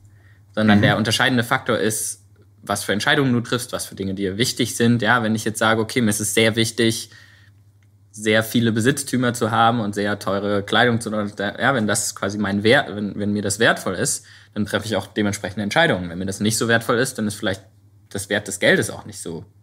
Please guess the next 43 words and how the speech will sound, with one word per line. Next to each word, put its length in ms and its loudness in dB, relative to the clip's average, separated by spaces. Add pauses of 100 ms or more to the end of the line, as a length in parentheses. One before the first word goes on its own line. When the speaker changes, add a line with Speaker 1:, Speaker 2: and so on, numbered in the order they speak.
(140)
Speaker 2:
Mhm. 100 -4
Speaker 1:
relevant, 380 -6
ja. 180 -4
Speaker 2:
Mhm. 200 -2 (240)
Speaker 1:
Und 240 0 (240)
<clears throat> 440 2
ich 140 0
glaube, 420 4 (580)
die 100 0
Sache, 380 0 (680)
auf 180 -4
die 100 0
ich 100 -2
da 100 2
hinaus 400 2
will, 100 0
ist, 540 -4
ähm, 420 -6
ich 180 -6
glaube, 580 2 (320)
dass 200 -4
wir 100 0
über 120 0
einen 80 0
ganz 180 0
anderen 300 4
Wert 200 2
sprechen 360 -4
müssen. 220 -4
Und 100 -4
zwar 140 0
nicht, 360 0
äh, 300 0
okay, 260 -2
wie 80 0
viel 360 0 (180)
Dollar 300 4
hast 180 -4
du 140 -2
in 140 -6
der 80 -6
Bank, 280 -2
sondern 420 -2